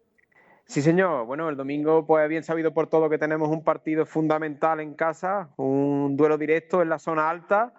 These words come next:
Y, bueno, eh, precisamente hace ya cuestión de tres semanas que lanzamos la campaña de segunda vuelta, al igual que hicimos en la temporada pasada,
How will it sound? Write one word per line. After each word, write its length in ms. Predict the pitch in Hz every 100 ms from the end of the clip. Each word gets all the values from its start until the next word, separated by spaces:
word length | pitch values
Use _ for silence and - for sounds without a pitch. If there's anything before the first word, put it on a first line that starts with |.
| - - - _ _
Y, 720 | - 151 151 147 143 143 143
bueno, 400 | 135 170 202 113 -
eh, 500 | 147 147 147 143 139
precisamente 720 | 139 131 135 151 156 156 170
hace 240 | 160 165 151
ya 680 | 156 151 156 156 156 151 151
cuestión 300 | 151 160 151
de 80 |
tres 160 | 147 147
semanas 320 | 160 156 160
que 240 | - 160 147
lanzamos 580 | 143 135 - 143 151
la 120 | 147 147
campaña 440 | 147 143 147 151
de 100 | 147
segunda 340 | - 143 151 143
vuelta, 560 | 165 190 190 196 226 _ _
al 140 | 135
igual 220 | 131 139 135
que 80 |
hicimos 260 | 139 151 143
en 60 | 143
la 80 |
temporada 420 | 143 143 147 143 143
pasada, 400 | 143 170 190